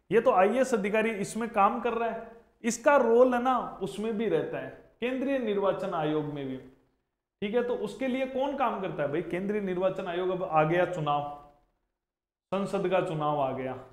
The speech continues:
लोकसभा का, तो फिर ये काम करेगा मुख्य निर्वाचन अधिकारी। ये राजस्थान का मुख्य निर्वाचन अधिकारी आईएएस अधिकारी है।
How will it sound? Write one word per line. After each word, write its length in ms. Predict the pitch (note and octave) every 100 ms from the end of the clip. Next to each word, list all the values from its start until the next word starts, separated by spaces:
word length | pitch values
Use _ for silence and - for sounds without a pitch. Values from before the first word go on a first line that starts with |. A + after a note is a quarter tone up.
| _ _ _ -
लोकसभा 520 | C#3 D3 - C3 B2+
का, 180 | B2 B2 - _ _ _ _
तो 80 | C4
फिर 180 | B3+ A#3
ये 180 | E3+ G#3
काम 320 | - E3 D#3+
करेगा 360 | C#3+ C3 B2+ C3
मुख्य 380 | C3 E3+ E3+ F#3+
निर्वाचन 480 | E3+ D3+ D#3 D#3 F3+
अधिकारी। 340 | D3+ D3 D#3+
ये 140 | F3 C4+ G#3+ - - - _
राजस्थान 800 | C#3 E3+ F#3 G3+ C#4 - C4 C4
का 120 | B3+ C4
मुख्य 340 | A3 A#3 C4
निर्वाचन 540 | A3+ F#3+ G3+ A3+ C4
अधिकारी 340 | B3 F3+ F3+ A#3+
आईएएस 360 | G#3+ A3+ C#4 C4
अधिकारी 420 | G#3 G3 D#3 C3+
है। 100 | A#2+